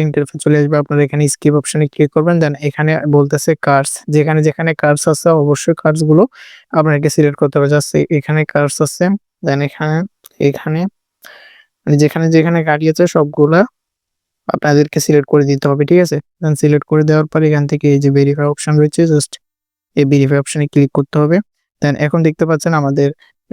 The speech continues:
রোবটের যে অপশনটি আছে ওইটাও কিন্তু ফিল আপ হয়ে গেছে। Then এখান থেকে এই যে ভেরিফাই অপশন রয়েছে এই ভেরিফাই অপশনে আপনাকে ক্লিক করতে হবে। Then ভেরিফাই অপশনে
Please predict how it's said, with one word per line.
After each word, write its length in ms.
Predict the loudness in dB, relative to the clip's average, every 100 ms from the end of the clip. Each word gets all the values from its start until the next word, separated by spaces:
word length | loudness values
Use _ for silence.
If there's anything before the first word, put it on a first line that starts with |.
| 2 4
রোবটের 460 | 4 2 0 2 4
যে 60 | 2
অপশনটি 280 | 0 -4 -2 -2
আছে 120 | 0 0
ওইটাও 240 | 2 0 0
কিন্তু 140 | -4 -2
ফিল 120 | 0 0
আপ 60 | 2
হয়ে 100 | 2
গেছে। 140 | 2 0
Then 120 | -2 -2 -4
এখান 180 | -4 -2
থেকে 160 | -2 2 2
এই 40 |
যে 60 | 2 2
ভেরিফাই 300 | 2 2 0 -2
অপশন 200 | -2 0
রয়েছে 200 | 0 2 0
এই 60 | 2
ভেরিফাই 260 | 2 2 0
অপশনে 200 | -2 -4 -6
আপনাকে 280 | -4 -4 -4 -2
ক্লিক 180 | -2 0
করতে 180 | -2 0 0
হবে। 140 | 0 -2 -6 -20 -20 _
Then 120 | -2 2
ভেরিফাই 240 | 2 2 0
অপশনে 240 | -2 -4